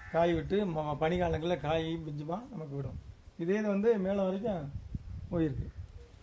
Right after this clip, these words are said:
இந்த க-, கொடி மேல வரைக்கும் போய், மேல வரைக்கும் படருது. படர்ந்து அது இன்னும் பல வருஷம் இருந்து காய்களை தந்துக்கிட்டே இருக்கும். இதனுடைய காய்கனிலாம் நமக்கு,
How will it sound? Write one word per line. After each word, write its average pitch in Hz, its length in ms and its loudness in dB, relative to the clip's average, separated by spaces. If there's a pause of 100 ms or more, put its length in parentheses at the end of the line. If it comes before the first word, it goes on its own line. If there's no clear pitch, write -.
(240)
இந்த 156 120 -2
க-, 147 320 -4
கொடி 185 420 0 (100)
மேல 175 180 2
வரைக்கும் 180 340 0
போய், 196 320 0 (640)
மேல 170 160 2
வரைக்கும் 170 280 2
படருது. 151 340 -2 (520)
படர்ந்து 190 440 0
அது 196 180 2 (880)
இன்னும் 196 160 0
பல 175 140 4
வருஷம் 180 260 6
இருந்து 185 200 2
காய்களை 170 380 2
தந்துக்கிட்டே 156 340 -2
இருக்கும். 175 280 0
இதனுடைய 220 400 4
காய்கனிலாம் 220 640 6
நமக்கு, 196 360 2